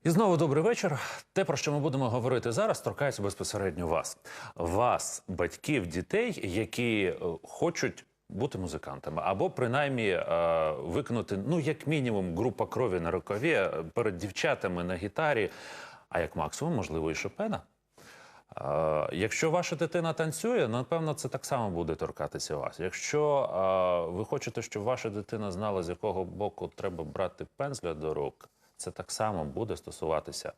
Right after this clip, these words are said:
вас. Ну, ви ж хочете, щоб ваші діти навчались цьому всьому. І щоб ви могли за це платити.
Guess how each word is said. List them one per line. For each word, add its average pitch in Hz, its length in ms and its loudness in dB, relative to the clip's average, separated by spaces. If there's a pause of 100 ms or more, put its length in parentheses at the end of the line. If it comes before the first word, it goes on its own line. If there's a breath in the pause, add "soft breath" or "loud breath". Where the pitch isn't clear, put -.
вас. 76 380 -2
Ну, 95 120 -4
ви 104 80 -2
ж - 100 -6
хочете, - 280 -4
щоб - 220 -8
ваші 82 280 -2
діти 92 340 -2 (380 loud breath)
навчались 82 480 0
цьому 73 240 -6
всьому. - 400 -8 (380 loud breath)
І 95 320 2
щоб 85 300 0
ви 85 180 0
могли 87 240 2
за 87 100 -4
це 90 160 -2
платити. - 460 -4